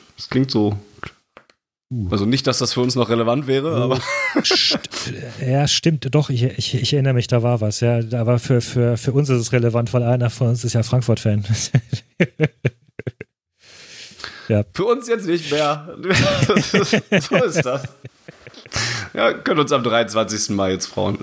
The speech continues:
Speaker 1: Deswegen ist das gute Werbung, die du jetzt in deinem B-V-B-Podcast machst. Wir haben jetzt alle Zeit an diesem Tag. Wir haben dann nichts mehr vor.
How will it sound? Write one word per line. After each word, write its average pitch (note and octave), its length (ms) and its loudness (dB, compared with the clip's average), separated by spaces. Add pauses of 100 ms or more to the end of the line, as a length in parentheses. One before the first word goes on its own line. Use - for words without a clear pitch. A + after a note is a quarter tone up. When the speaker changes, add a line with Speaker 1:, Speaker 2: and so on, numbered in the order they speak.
Speaker 1:
Deswegen C#3+ 320 2
ist F#3+ 100 -2
das B2+ 140 2
gute E3+ 240 0
Werbung, E3 320 0
die C#3+ 80 -4
du C#3 100 -2
jetzt C3+ 200 0
in C3 80 0
deinem B2 160 2
B-V-B-Podcast B2 880 0
machst. A#2+ 260 0
Wir A2 80 4
haben A2+ 120 2
jetzt G#2 160 0
alle G#2+ 200 2
Zeit G2 280 4
an - 100 -2
diesem - 280 0
Tag. F#2+ 340 0 (400)
Wir C3 140 0
haben B2 160 2
dann A2 140 2
nichts G#2 220 -4
mehr G2 140 2
vor. - 260 -2